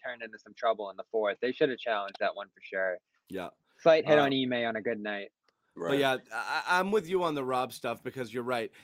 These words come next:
Speaker 2: He's not tradition-, he's not a traditional big, big in the sense of, like, he's not muscling it up with the big guys, but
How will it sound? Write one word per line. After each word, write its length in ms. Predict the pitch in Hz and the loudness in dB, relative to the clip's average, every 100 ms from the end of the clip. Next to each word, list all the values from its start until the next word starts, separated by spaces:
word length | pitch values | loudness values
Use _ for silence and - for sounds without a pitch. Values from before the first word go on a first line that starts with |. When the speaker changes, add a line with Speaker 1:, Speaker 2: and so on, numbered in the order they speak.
| _ | _
Speaker 2:
He's 220 | 151 147 | -6 0
not 240 | 175 180 | 4 4
tradition-, 480 | - 175 151 151 151 | 2 -4 -2 -2 -4
he's 140 | 147 135 | -8 -4
not 160 | 170 | -2
a 80 | 170 | -2
traditional 880 | - 151 127 - 151 - 139 120 104 _ | -4 -12 -8 -6 -6 -4 -4 -4 -6 _
big, 420 | 139 135 110 98 | -2 -2 -4 -6
big 320 | 127 117 107 | -2 0 -2
in 120 | 107 | -4
the 60 | 107 | -6
sense 300 | - 120 107 | -6 -6 -6
of, 60 | 104 | -4
like, 240 | 104 101 - - | -4 -6 -12 -10
he's 180 | 131 123 | -6 0
not 200 | 139 123 | 0 0
muscling 520 | 127 135 - 123 117 | 0 0 0 -4 -2
it 60 | 117 | -2
up 180 | 117 | -2
with 80 | 113 | -6
the 80 | 101 | -8
big 240 | 85 127 | -4 -2
guys, 220 | 110 107 - | -2 -4 -2
but 160 | 113 | -6